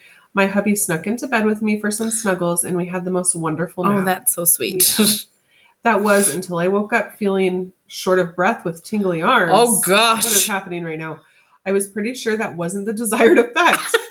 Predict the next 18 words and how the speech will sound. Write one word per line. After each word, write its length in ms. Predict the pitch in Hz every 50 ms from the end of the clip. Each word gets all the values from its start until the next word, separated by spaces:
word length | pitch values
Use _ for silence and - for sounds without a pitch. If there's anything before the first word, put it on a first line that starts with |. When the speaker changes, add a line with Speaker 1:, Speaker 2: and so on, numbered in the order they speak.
| 571 571
Speaker 2:
<laughs> 320 | - - 571 523 - -
Speaker 1:
so 140 | - 240 277
I 120 | - 220 -
called 300 | - 226 190 165 175 196
the 40 | 208
nurse. 560 | 285 330 311 302 226 151 165 - - - - - _ _ _ _ _ _ _ _ _ _ _ _ _ _ _
The 180 | 214 190 - - -
R 220 | - 190 196 233
N 180 | 285 330 330 359
scolded 400 | 370 - - 277 277 285 330 320
my 140 | 349 370 381
husband 400 | 339 320 294 277 285 311 285 277
for 120 | 311 311
being 220 | 220 233 220 226 240
in 100 | 247 247
my 160 | 269 294 302
bed. 500 | 262 - - - 175 131 120 139 156 - 262 285 - - -
Speaker 2:
<laughs> 40 | -